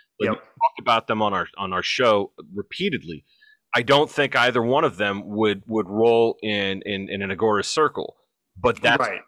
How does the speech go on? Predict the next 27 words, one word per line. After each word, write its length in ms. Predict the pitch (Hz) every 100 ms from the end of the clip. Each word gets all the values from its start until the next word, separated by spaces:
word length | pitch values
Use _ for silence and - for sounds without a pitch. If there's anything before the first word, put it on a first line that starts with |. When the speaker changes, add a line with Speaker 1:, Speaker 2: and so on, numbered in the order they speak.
| _ -
Speaker 1:
okay. 260 | 98 78 _ 82
That's 320 | 113 123 - -
fine, 580 | - 156 143 85 98 -
because 540 | 107 - 107 104 95 - - _
we 180 | 104 113
also 640 | 107 151 - 117 107 104 -
do 180 | 120 147
share 600 | - - 110 98 95 95 _ _ -
some 240 | - 110
core 440 | - - 117 117
tenets 440 | 135 - 98 104 -
and 100 | 104
beliefs, 460 | 104 87 92 -
which 360 | 90 92 101 -
is 220 | 90 95
voluntary 640 | 90 90 107 - 110 107
interaction 720 | 95 - 107 85 82 - 92 - - - _ 123
and, 260 | 104 101
uh, 300 | 101 95 92 -
i-, 120 | 107 -
ultimate 360 | 104 120 127 113
freedom 320 | - 110 104
of 100 | 98
the 120 | 101
individual. 580 | 95 101 143 131 - 64 _ _ _ _ _ _ _ -
Speaker 2:
Yeah. 220 | 143 101 - _ _ _ _ _
Yeah. 240 | 120 92